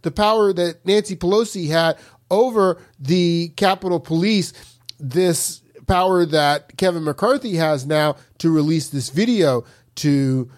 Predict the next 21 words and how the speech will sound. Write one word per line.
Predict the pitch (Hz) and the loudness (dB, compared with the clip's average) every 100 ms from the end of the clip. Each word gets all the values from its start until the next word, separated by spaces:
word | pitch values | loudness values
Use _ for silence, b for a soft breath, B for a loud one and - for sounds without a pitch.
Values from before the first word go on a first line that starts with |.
| b b _ - | b b _ -6
um, | 135 123 120 120 120 - - | -2 -2 -2 -6 -10 -14 -6
Tucker | - 147 127 | 0 0 0
Carlson. | - 185 208 156 110 110 | 0 2 2 2 -4 -2
That's | 151 147 | -2 0
the | 165 | -2
power | - 190 180 185 | 0 2 2 0
of | 151 131 | -4 -4
the | |
Speaker | 131 - 175 175 156 | -6 -4 -4 0 0
of | 135 | 0
the | 127 | -2
House. | 147 151 113 B B | 0 -2 -2 B B
The | - | -10
Speaker | - 175 175 | -2 0 2
of | 156 139 | 2 0
the | 113 | -4
House | 151 147 139 b b | 0 0 -2 b b
basically | 147 139 - 147 | 0 0 -2 -4
controls | 139 113 170 185 156 110 b b - | -4 -4 0 2 2 -2 b b -6
Capitol | 135 127 123 | -4 -4 -8
Police. | 110 117 107 78 - | -8 -10 -10 -14 -20